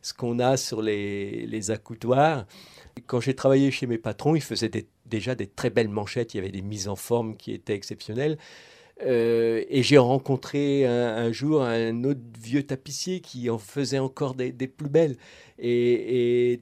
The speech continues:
donc, j'ai, j'ai fait un mixte. Et, et, et donc, mes manchettes, euh,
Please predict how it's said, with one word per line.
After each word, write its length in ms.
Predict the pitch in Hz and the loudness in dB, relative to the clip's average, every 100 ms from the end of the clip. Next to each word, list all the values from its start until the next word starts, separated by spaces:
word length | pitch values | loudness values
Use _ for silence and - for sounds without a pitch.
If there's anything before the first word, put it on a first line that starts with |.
| - | 0
donc, 200 | 156 156 | 0 0
j'ai, 220 | 151 139 | -2 0
j'ai 160 | 127 | 0
fait 160 | 131 151 | 2 4
un 140 | 151 | 6
mixte. 440 | 156 196 220 - - | 6 4 2 -6 -4
Et, 60 | |
et, 640 | 131 123 107 - - - 120 | -4 -4 -6 -10 -12 -10 -8
et 40 | |
donc, 240 | 113 147 143 | -2 -2 0
mes 120 | 151 151 | 0 4
manchettes, 640 | 135 131 160 190 196 - | 4 4 6 6 4 -2
euh, 420 | 120 117 113 113 | -2 0 0 0